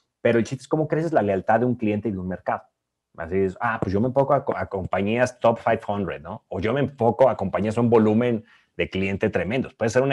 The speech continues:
gran negocio vendiéndole una Coca-Cola a cada persona en China, es un negocio de mil millones de chinos, <laughs> o puedes decir, "¿Sabes qué? No, yo le voy a vender un whisky a este grupo de gente". Entonces, ese, es importantísimo que como empresas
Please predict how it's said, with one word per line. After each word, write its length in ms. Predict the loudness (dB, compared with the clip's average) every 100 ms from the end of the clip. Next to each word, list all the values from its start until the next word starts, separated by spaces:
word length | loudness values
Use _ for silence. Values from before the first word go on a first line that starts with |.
| 2
gran 260 | 2 2
negocio 440 | 2 2 2 4 2
vendiéndole 680 | 2 2 4 4 4 2 0 -12 -6
una 200 | 0 2
Coca-Cola 540 | 2 0 2 2 2 2
a 60 |
cada 200 | 2 2
persona 280 | 0 0 0
en 60 | 2
China, 340 | 4 2 0
es 120 | -6
un 60 | -6
negocio 300 | -4 -4 -4
de 80 | -2
mil 180 | 0
millones 300 | 2 2 2 2
de 80 |
chinos, 360 | 2 0 -2 -4
<laughs> 380 | -6 -6 -14 0
o 100 | 4
puedes 180 | 8 8
decir, 220 | 6 4
"¿Sabes 220 | 4 2
qué? 200 | 0 0
No, 220 | 0 0 2
yo 100 | 2
le 100 | 6
voy 180 | 6
a 60 | 6
vender 480 | 6 6 6 4 -4 _
un 180 | 2 6
whisky 600 | 8 6 4 2 2 0 -2
a 180 | 0
este 360 | 2 0 6 8
grupo 1000 | 8 8 6 6 6 6 4 0 -2 -4
de 160 | -2 0
gente". 260 | -2 -2
Entonces, 300 | 0 -2 -2 -2
ese, 480 | -2 0 0 0 0
es 180 | -4 -4
importantísimo 720 | -2 -2 -2 -4 -4 -4 -6
que 80 | -6
como 200 | -8 -8
empresas 520 | -4 -4 -2 -6